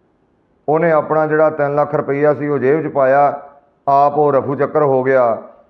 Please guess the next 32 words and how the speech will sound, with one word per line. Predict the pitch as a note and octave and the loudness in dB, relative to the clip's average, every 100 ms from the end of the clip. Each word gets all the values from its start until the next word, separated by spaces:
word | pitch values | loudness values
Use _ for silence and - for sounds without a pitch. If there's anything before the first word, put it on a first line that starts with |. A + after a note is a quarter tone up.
| _ _ _ _ _ _ _ - | _ _ _ _ _ _ _ -2
ਤੇ | D#3+ | 0
ਉਹ | D3+ D#3+ E3+ | 2 2 2
ਲੜਕੇ | D#3 C3+ D3+ D#3 | 2 0 0 -2
ਨੂੰ | D3+ | 0
ਕਹਿ | C#3+ D#3 | 0 0
ਦਿੱਤਾ | D#3+ D3 D3 | 0 0 0
ਵੀ | D3+ | -2
ਫਲਾਣੇ | B2 C3 C3+ C#3+ C3 A#2 - _ _ _ _ _ B2 | -2 -2 0 -2 -4 -6 -14 _ _ _ _ _ -2
ਥਾਣੇ | C3+ C#3 D3 | 0 0 0
ਦੇ | C#3+ | -2
ਵਿੱਚ | C#3+ C#3+ | -4 -6
ਤੂੰ | C#3+ C#3+ C#3 B2+ | -6 -6 -6 -2
ਆ | B2+ B2+ | 0 2
ਜਾ, | C#3+ | 2
ਉੱਥੇ | C#3 C#3 C3+ | 0 -2 -2
ਤੇਰੀ | C3+ C#3 | 0 0
ਡਿਊਟੀ | B2 A2+ B2 A#2 | 0 0 -2 -2
ਆ। | G2 - - _ _ _ _ _ _ _ _ _ - | -2 -4 -14 _ _ _ _ _ _ _ _ _ 0
ਆਪ | C3+ C#3+ D#3 | 2 2 2
ਉਹ | E3 | 0
ਬੰਦਾ | C#3+ C#3 C#3+ | 0 0 0
ਜਿਹੜਾ | C#3+ C#3+ C3 A2 - - _ _ _ | 0 2 0 -2 -10 -20 _ _ _
ਫਰਾਰ | B2 B2 B2+ C3+ | -2 2 2 2
ਹੋ | C#3 | 0
ਗਿਆ | C#3 C#3 C3+ A2+ - - _ _ _ | 0 0 0 -2 -10 -20 _ _ _
ਤੇ | C#3+ C#3 E3 | -2 -2 0
ਉਹ | E3 E3 D3+ - - _ _ _ | 2 2 0 -6 -18 _ _ _
ਲੜਕੇ | A#2 B2+ B2+ D3+ | -2 -2 0 0
ਨੂੰ | D#3 D3+ | 0 2
ਬੜਾ | C#3 D3 | 2 2
ਚਾਅ | C#3+ C3 C3+ | 2 2 2
ਸੀ | - D3 C#3 | 0 -6 -8